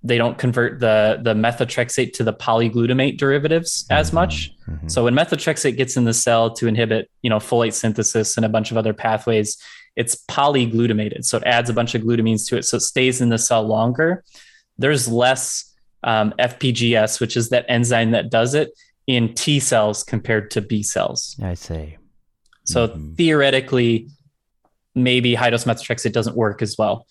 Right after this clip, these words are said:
Speaker 1: The other issue, though, with this entire randomization issue is they took all patients that had C N S disease and they put them on the high-dose methotrexate arm. So they, they made one arm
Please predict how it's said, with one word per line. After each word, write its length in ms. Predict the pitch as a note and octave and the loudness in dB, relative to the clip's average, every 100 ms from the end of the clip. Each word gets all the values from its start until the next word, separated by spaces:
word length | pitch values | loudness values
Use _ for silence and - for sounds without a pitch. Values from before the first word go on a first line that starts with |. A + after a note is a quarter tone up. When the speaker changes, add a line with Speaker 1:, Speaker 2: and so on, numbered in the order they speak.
| _ _ - | _ _ -2
Speaker 1:
The 120 | D3 | 2
other 160 | A3+ G3+ | 4 4
issue, 360 | G#3 - E3 | 2 2 2
though, 220 | C3+ B2+ | 4 4
with 140 | B2+ B2 | 4 2
this 220 | C3 - | 0 0
entire 400 | B2 D3 C#3 C3+ | -2 2 2 4
randomization 760 | C3 C3 B2 B2+ B2+ C3 A2+ | 2 2 2 2 0 0 -2
issue 400 | C#3+ - A#2+ A2+ A#2+ _ _ - | -2 0 0 -2 -4 _ _ -4
is 120 | B2+ | 0
they 100 | C#3+ | 0
took 260 | C#3+ G3 F3+ | 0 -2 -2
all 120 | - F3 | 0 0
patients 520 | F3+ E3 - F3+ - | 2 0 0 -2 0
that 140 | B2 | 0
had 180 | C3 A2+ | 0 0
C 200 | - D3 | -2 0
N 80 | C3+ | 2
S 180 | C#3 - | 2 0
disease 540 | D3 C#3+ D#3+ E3+ - - - _ - | -4 0 0 0 -6 -16 -20 _ -4
and 100 | B2+ | 0
they 80 | A#2 | 0
put 240 | - F3 | 0 -4
them 140 | C3+ B2+ | 0 2
on 100 | A#2+ | 2
the 80 | |
high-dose 320 | A#2 A#2+ A2+ - | 2 2 0 -2
methotrexate 600 | A#2 - - A2+ - - | -4 -6 -8 -6 -4 -4
arm. 180 | - - | -4 -4
So 160 | - A#2 | -2 0
they, 340 | A#2 A2 - _ _ _ _ _ _ | 2 2 -2 _ _ _ _ _ _
they 220 | D#3+ A2+ G#2+ | -2 0 0
made 340 | A#2+ C#3+ C#3 | 2 2 2
one 180 | C3 C3 | 2 4
arm 340 | B2 A#2+ A2+ | 4 4 0